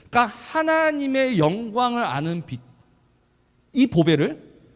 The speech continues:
질그릇에 가졌다. 이는 심히 큰 능력은 하나님께 있고 우리에게 있지 아니함을 알게 하려 함이라. 질그릇 안에 있다는 것은요,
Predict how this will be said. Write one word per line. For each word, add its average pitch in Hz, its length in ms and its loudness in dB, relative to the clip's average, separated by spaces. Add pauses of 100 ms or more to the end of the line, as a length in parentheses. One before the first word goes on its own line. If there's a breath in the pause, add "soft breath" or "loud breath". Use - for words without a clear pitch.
(540)
질그릇에 226 1040 -4
가졌다. 120 880 -10 (840 soft breath)
이는 277 240 4
심히 320 380 -2
큰 349 280 -4
능력은 220 360 -2
하나님께 202 560 -6
있고 247 460 -10 (180)
우리에게 190 540 -4
있지 160 320 -8
아니함을 120 500 -6
알게 101 420 -10
하려 143 220 -8
함이라. 147 280 -16 (1900 soft breath)
질그릇 214 680 -4
안에 170 180 -4
있다는 151 320 -6
것은요, 120 480 -8